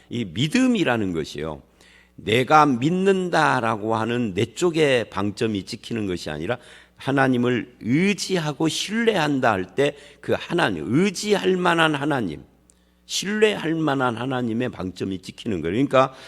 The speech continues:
그를 의지한다, 이게 믿는 것을 말하는 거예요. 믿음은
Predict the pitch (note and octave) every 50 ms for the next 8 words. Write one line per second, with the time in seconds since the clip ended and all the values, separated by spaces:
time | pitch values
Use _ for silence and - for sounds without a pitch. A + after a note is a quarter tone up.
0 | - - - - _ - - - C#3 D3+ E3+ F3 D#3+ C#3+ A#2+ C#3+ F3+ G3 G#3 G3+
1 | - - G3+ F#3+ E3 E3 E3 D#3+ D3+ D3+ B2 G#2+ G#2+ G#2 C3 C3 A2 E2 D#2 G#2+
2 | A#2 B2 B2 B2+ B2+ B2+ B2+ B2 A#2+ A2+ A2 G#2 - C3+ B2 A2+ G2 D2+ D2 D2+
3 | C#2+ C#2 C2+ C2+ C2 C#2+ C#2+ D2+ D#2 G#2+ D3+ D3+ G#3 G3+ F3 A#2 F2 F#2 A2+ D3
4 | D#3